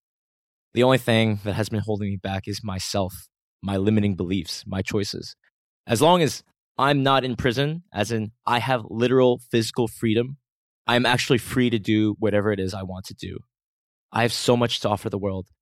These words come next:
and I have full intention to realize my maximum potential. So after we went back to the resorts and we had dinner and drinks, and we celebrated Jordan's birthday.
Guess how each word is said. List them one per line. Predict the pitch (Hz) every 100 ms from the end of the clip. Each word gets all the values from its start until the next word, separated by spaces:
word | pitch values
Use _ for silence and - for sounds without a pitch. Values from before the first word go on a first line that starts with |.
| _ _ -
and | 107
I | 107 107
have | 101 104
full | - - 110 110 -
intention | 104 - 104 - 101
to | -
realize | 98 101 98 98
my | 98 98 95
maximum | 95 - 98 95
potential. | - - - - - _ _ _ _ _ _ _ _ _ -
So | - 92 90 98 -
after | 110 107 123 117 -
we | 117
went | 110 117
back | 120 117
to | - 113
the |
resorts | 107 104 110 120 - - - _ _ _ _ -
and | 92 92 92 95 90 - 113 - _ _ _ _ -
we | 92
had | 104 98
dinner | 110 107
and | 107 101
drinks, | 113 110 - - -
and |
we | 95
celebrated | - 110 104 104 101 98
Jordan's | 101 98 -
birthday. | 98 - 101 95 98